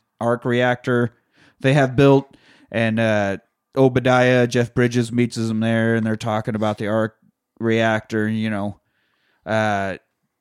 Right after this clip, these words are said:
Bridge does say the thing Ironmonger, which is what that, that the suit is called in comic lore. So we do get kinda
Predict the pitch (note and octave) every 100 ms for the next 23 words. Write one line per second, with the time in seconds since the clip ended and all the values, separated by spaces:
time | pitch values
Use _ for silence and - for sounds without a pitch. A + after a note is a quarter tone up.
0 | _ _ _ _ _ - B2 E3 D#3 C3
1 | D#3 D#3+ - E3 D#3 C#3 C3+ B2 A2+ -
2 | C#3+ C3+ A2+ A#2+ D3+ C#3 B2 A#2+ A#2 A2+
3 | B2 B2+ A2+ A2+ A2 A#2+ G#2+ A2 G#2+ A2
4 | A2 D#2+ - G#2 A2 C3 A2+ - A2 G#2+
5 | A2+ A2 A2 - G2 A2 A2+ G#2+ A#2 A#2
6 | - - A#2 A2+ G#2+